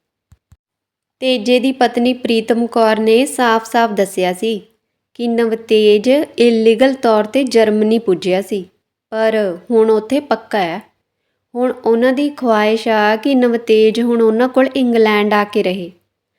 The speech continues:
ਇਸ ਲਈ ਉਹ ਇੱਥੇ ਕੁੜੀ ਲੱਭ ਰਹੇ ਨੇ। ਜੀਵਨ ਸਿੰਘ ਨੂੰ ਉਦੋਂ ਵੀ ਕੋਈ ਹੈਰਾਨੀ ਨਾ ਹੋਈ ਜਦੋਂ ਪ੍ਰੀਤਮ ਕੌਰ ਨੇ ਉਮਰ ਦੇ ਫਰਕ ਵੱਲ ਵੀ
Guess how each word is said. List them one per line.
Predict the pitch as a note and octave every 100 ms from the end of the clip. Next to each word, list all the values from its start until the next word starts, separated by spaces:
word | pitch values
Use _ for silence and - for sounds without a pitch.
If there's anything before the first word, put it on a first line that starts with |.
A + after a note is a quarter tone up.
| _ _ _
ਇਸ | A3+ A#3 A#3 A#3+
ਲਈ | A#3+ A#3+ A3 F#3 -
ਉਹ | C#4 D4 -
ਇੱਥੇ | A3+ - C4
ਕੁੜੀ | C4 C4
ਲੱਭ | B3 F3+ E3+
ਰਹੇ | G3+ B3
ਨੇ। | A#3+ A3 - _ _ _ _ _ _
ਜੀਵਨ | A3 G3+ A#3 A#3 B3
ਸਿੰਘ | A#3+ B3 A#3 A#3+
ਨੂੰ | C4+ B3+ - - _
ਉਦੋਂ | A#3+ G#3+ A#3+
ਵੀ | A#3+ B3+
ਕੋਈ | - C4+ D4 D#4
ਹੈਰਾਨੀ | C#4 B3 A#3 A3 G#3+
ਨਾ | G3
ਹੋਈ | F#3+ G3 G3+ B3+ _ _ _ _ _
ਜਦੋਂ | A#3 A#3 A3+ C4
ਪ੍ਰੀਤਮ | B3+ A#3 A3+ A#3+ A#3+ A#3+ - -
ਕੌਰ | A#3 A3
ਨੇ | A3 A#3 G#3+ - -
ਉਮਰ | A#3 A3+ A3
ਦੇ | G#3 A#3+
ਫਰਕ | A#3+ - A#3+ A3+ -
ਵੱਲ | A3 A3 G#3+
ਵੀ | A3 G#3+ F#3+